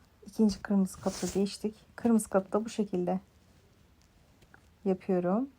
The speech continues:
Burada altına koyduğum bardak plastik.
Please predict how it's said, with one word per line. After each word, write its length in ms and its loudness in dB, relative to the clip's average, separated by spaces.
Burada 220 10
altına 400 10
koyduğum 460 4
bardak 460 4
plastik. 720 2